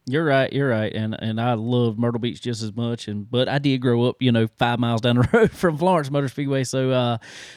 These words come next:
that track has my heart, I guess you will say. Um, but it has been awesome to see, especially this year. And Connor, you, you've experienced some of this. Um,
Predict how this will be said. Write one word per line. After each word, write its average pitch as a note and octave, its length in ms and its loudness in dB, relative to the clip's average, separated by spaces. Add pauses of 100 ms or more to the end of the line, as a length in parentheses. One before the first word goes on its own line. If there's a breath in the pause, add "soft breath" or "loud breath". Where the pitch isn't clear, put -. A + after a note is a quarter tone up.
(100)
that B2+ 160 0
track D3 280 2
has C#3+ 280 4
my C3+ 200 4
heart, C3+ 420 2
I C3 80 4
guess B2 260 0
you C3+ 80 6
will A#2 140 6
say. A#2 380 0 (280 loud breath)
Um, B2+ 300 2
but D3 220 4
it C#3+ 160 2
has E3+ 340 2
been C3+ 220 2
awesome A#2+ 640 0 (500 loud breath)
to D3 160 4
see, C3+ 640 2 (260)
especially C#3 640 0
this C3+ 320 -2
year. C3+ 280 4
And G#2+ 300 -2
Connor, B2 280 2
you, B2 200 2
you've B2 280 -2
experienced A#2+ 460 0
some A#2+ 160 2
of A2+ 60 4
this. A#2 340 2 (300 loud breath)
Um, A2+ 480 2